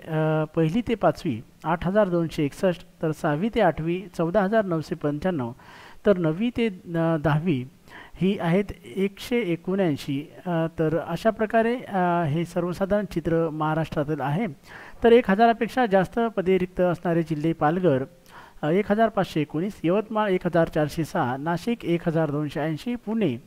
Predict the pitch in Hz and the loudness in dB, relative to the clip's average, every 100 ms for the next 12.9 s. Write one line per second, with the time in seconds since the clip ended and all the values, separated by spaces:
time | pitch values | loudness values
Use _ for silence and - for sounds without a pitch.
0 | - 185 196 185 214 214 165 156 - 165 | -4 -2 0 0 0 0 0 -2 -4 -2
1 | 185 139 127 - 160 160 185 208 220 165 | 0 0 0 -2 -2 0 0 0 0 0
2 | 165 160 165 165 120 160 - - 147 165 | 0 0 2 2 0 -6 -4 -4 -2 -4
3 | - 220 233 247 - - - - - 185 | -2 -2 -2 -6 -10 -20 -20 -20 2 2
4 | 160 160 165 208 185 139 139 202 - 180 | 6 4 4 2 2 0 0 -2 -2 0
5 | 190 190 160 - 180 170 151 - 226 - | 0 0 -4 -4 -4 -2 -2 -2 -4 -4
6 | - 190 165 160 156 151 165 202 143 135 | -8 -2 0 0 0 0 2 2 2 2
7 | 139 - 170 196 202 190 190 185 143 135 | 2 0 -6 -2 0 0 2 0 2 0
8 | 143 160 135 139 139 - 131 123 - - | 0 0 0 0 0 -2 -2 -4 -6 -14
9 | - - - - 226 220 220 - 240 160 | -16 -16 -8 4 4 6 2 2 4 4
10 | 143 190 175 180 175 180 185 175 160 151 | 4 0 2 2 2 0 0 0 0 0
11 | 151 160 160 143 151 180 262 - - - | 0 0 -2 0 0 0 -2 -4 -18 -20
12 | - - - 180 170 165 170 170 247 | -18 -18 -4 2 6 6 6 6 4